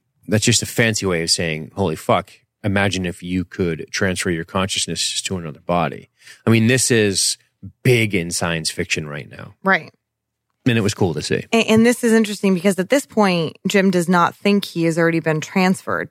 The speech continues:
Speaker 2: but
Speaker 1: Correct.
Speaker 2: he has been.
Speaker 1: He's, he's, his assumption as the scene unfolds, his assumption is, "Oh, I'm gonna find out about the progress of what's going on 'cause I'm ill."
Speaker 2: Correct.
Speaker 1: What
Speaker 2: But
Speaker 1: he
Speaker 2: he's actually.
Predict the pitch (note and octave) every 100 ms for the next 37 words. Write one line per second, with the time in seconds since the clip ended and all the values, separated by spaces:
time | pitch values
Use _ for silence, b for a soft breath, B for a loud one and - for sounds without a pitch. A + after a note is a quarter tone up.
0 | - D#3+ A#2+ G2 D2 - E3 D#3+ D3 -
1 | - - - - - F3 F#3+ E3+ - -
2 | C3+ G3+ A#3 A2 C3 F3 D#3 B2+ G#2+ -
3 | F#2 F#2 G2 C3+ - A#2+ A2 F#2+ - E2
4 | D2+ - A2 - D#3 D3 - A#2 G2 -
5 | - F3+ G2 D2+ _ _ _ _ A#2 A2+
6 | A2 A2 A#2+ A2+ G#2+ G2 F#2+ - - C#3+
7 | C#3+ G#2 F#2+ - F#2+ - G#2 G2 A#2+ G2+
8 | F2 G2 F2+ - A#2+ E2+ - _ _ _
9 | _ _ - D#3+ - - - - - _
10 | _ _ _ _ _ _ _ - A#2+ -
11 | F3 E3+ - D#3 - - D#2+ -